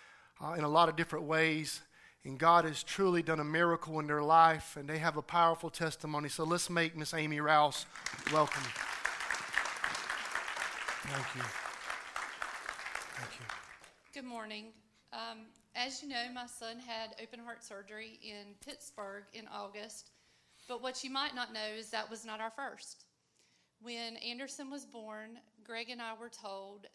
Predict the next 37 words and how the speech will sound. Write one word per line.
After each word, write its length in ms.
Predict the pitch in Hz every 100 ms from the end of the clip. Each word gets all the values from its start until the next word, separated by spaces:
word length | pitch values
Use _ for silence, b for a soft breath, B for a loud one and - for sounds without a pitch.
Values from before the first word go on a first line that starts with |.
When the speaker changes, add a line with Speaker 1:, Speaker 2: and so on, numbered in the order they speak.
| 208
Speaker 2:
that 220 | 208 208 -
he 120 | 233
had 280 | 220 220 196
several 560 | - 214 214 226 220 220 -
complex 540 | 220 220 214 202 -
congenital 480 | - 214 214 214 214
heart 280 | 202 196 196
defects 680 | 208 202 196 196 - - - b b b b
and 120 | 220
that 100 | 214
the 140 | 226 226
only 200 | 233 254
way 220 | 233 226
he 100 | 240
would 140 | 233
survive 640 | 233 - 247 208 196 196 196
would 140 | 208
be 100 | 220
through 200 | 202 208
a 60 | 196
series 460 | - 208 208 202 -
of 100 | 208 -
open 160 | 208
heart 220 | 208 202 -
surgeries. 600 | 202 190 110 - - - _ _ _ _ b b b b b
Um, 340 | - 220 214 220
he 140 | - 285
had 100 | 285
his 160 | 285
first 280 | - 294 294
one 200 | 233 226
when 100 | 226
he 60 | 233
was 100 | 233
six 260 | 233 - -
days 200 | 226 226
old. 220 | 220